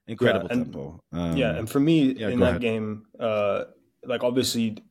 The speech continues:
Speaker 2: everybody, we associate Liverpool with gegenpressing or counter-pressing, right? So
Speaker 1: Mm.
Speaker 2: pressing, applying pressure on the ball as soon as, as soon as you lose possession of it.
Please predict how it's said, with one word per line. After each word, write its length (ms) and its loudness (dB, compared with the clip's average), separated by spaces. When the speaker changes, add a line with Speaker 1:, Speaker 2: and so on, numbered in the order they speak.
Speaker 2:
everybody, 500 -2
we 300 -6
associate 400 -2
Liverpool 380 -6
with 260 -6
gegenpressing 640 -2
or 100 -8
counter-pressing, 720 -8
right? 180 -10
So 300 -10
Speaker 1:
Mm. 400 4
Speaker 2:
pressing, 840 -4
applying 280 0
pressure 240 -2
on 60 -2
the 60 -4
ball 180 -2
as 120 -4
soon 160 -8
as, 300 -8
as 100 -10
soon 160 -8
as 80 -8
you 100 -6
lose 160 -8
possession 380 -6
of 140 -6
it. 100 -6